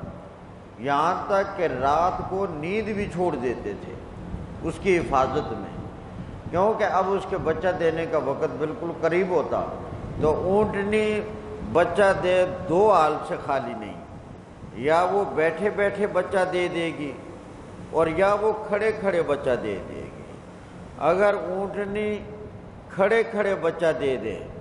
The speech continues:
तो वो बच्चा ठीक होता था, कोई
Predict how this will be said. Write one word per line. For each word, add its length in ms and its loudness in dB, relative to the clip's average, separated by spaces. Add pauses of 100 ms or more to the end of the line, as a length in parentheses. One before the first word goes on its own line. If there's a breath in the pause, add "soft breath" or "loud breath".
(300)
तो 100 0
वो 180 4
बच्चा 320 2 (120)
ठीक 320 -4
होता 320 -4
था, 240 -10 (800)
कोई 280 6